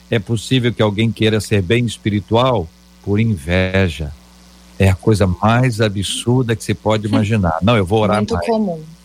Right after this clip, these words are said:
Speaker 1: Eu vou ler mais a Bíblia, eu vou, não, vigília, eu vou chegar mais cedo, vou sair mais tarde. Na verdade, eu vou emendar. É de sexta pra sábado, eu já vou quinta. Eu vou quinta-feira, que eu sou mais espiritual.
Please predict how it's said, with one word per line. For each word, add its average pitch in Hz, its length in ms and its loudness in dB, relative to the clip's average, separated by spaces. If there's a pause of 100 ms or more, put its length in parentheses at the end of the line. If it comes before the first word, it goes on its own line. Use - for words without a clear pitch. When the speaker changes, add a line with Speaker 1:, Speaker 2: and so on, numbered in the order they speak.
(220)
Speaker 1:
Eu 98 100 0
vou 104 120 2
ler 110 180 2
mais 104 260 0
a 101 60 -2
Bíblia, 95 380 -2
eu 87 60 0
vou, 104 400 0
não, 110 280 2
vigília, 107 680 0
eu 98 220 -2
vou 92 220 -2
chegar 104 300 0
mais 120 320 2
cedo, 131 360 -2
vou 135 120 0
sair 131 220 -2
mais 143 220 -2
tarde. 101 280 0
Na 98 80 0
verdade, 104 300 0
eu 113 40 -2
vou 123 100 2
emendar. 131 520 0 (440)
É 110 100 2
de 107 140 0
sexta 135 360 0
pra 104 200 0
sábado, 131 300 0
eu - 20 -2
já 117 100 0
vou 123 160 0
quinta. 113 500 -2 (480)
Eu 104 120 0
vou 127 100 4
quinta-feira, 117 560 0
que - 60 -4
eu 127 60 2
sou 127 160 0
mais 120 260 2
espiritual. 90 600 -2